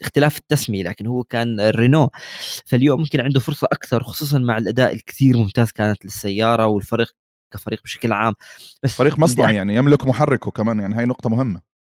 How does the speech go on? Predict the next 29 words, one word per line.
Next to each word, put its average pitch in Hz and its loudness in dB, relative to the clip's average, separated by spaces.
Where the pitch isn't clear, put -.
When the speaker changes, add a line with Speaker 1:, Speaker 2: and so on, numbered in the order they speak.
Speaker 1:
طبعا 107 -2
هاي 110 0
نقطة 123 0
جدا 151 2
مهمة، 123 2
إنه 104 0
أنت 127 0
بالنهاية 120 4
أنت 123 0
الفريق 120 0
رقم 107 -2
واحد، 107 0
أنت 92 -8
مش 117 -2
إنه 90 -6
ألفا 101 -8
تاوري 104 -2
أنا 101 -4
بالفريق 98 -6
بي 123 0
واللي 101 0
هو 107 2
تابع 104 0
Speaker 2:
صح. 95 -4
Speaker 1:
للريد 101 -2
بول 98 -2
وأصلا - -2
ما 104 0
عندك 101 0